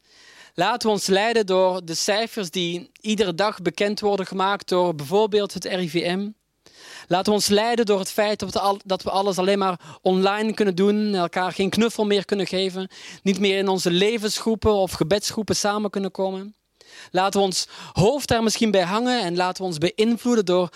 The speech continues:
alle ellende waar deze wereld zich op dit moment in bevindt. Of, lieve mensen, nemen we een voorbeeld aan Mozes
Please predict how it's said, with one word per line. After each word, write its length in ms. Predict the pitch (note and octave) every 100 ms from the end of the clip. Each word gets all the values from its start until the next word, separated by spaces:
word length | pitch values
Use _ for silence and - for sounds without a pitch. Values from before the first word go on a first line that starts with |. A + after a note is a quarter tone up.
| - -
alle 260 | G#3+ A3+
ellende 840 | - F3+ F3 A3+ D4 D4 F#3+ D3 C#3
waar 380 | D#3 E3 D#3+ D3+
deze 320 | E3+ D#3+ D#3
wereld 360 | F3 G3+ F#3 -
zich 280 | F3+ D#3 - - -
op 140 | E3
dit 180 | F#3 -
moment 380 | E3+ E3+ F3 -
in 140 | E3+
bevindt. 500 | D3 C3+ F3+ G#3+ - _ _ _ _ _ _ _ _ _ _ _ _ _
Of, 180 | - A3+
lieve 240 | B3 A#3+ A3
mensen, 420 | G#3+ A3 - F#3+
nemen 300 | G3 G3 F#3
we 260 | F#3 F#3+ - _ _ _ _ -
een 120 | D#3+
voorbeeld 440 | C#3+ G#3 G#3 G3 F#3+
aan 140 | F3
Mozes 680 | F#3 A#3 C4 D3 - - -